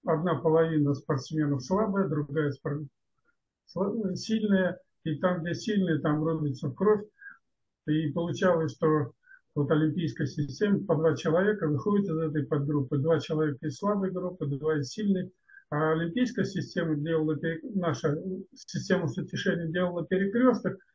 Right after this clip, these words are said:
и получалось, что с одной подгруппы могло быть три призёра на соревнованиях. Она,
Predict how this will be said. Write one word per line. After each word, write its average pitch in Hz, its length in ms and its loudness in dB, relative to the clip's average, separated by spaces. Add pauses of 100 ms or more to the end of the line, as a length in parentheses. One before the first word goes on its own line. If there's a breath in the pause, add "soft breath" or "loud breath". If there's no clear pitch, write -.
(220 soft breath)
и 143 60 -2
получалось, 196 560 6
что 196 180 2
с - 100 -2
одной 196 300 0
подгруппы 196 520 0
могло 180 500 2 (180 loud breath)
быть 190 240 2
три 226 300 4
призёра 170 600 2
на 156 160 0
соревнованиях. 170 720 0
Она, 180 380 -2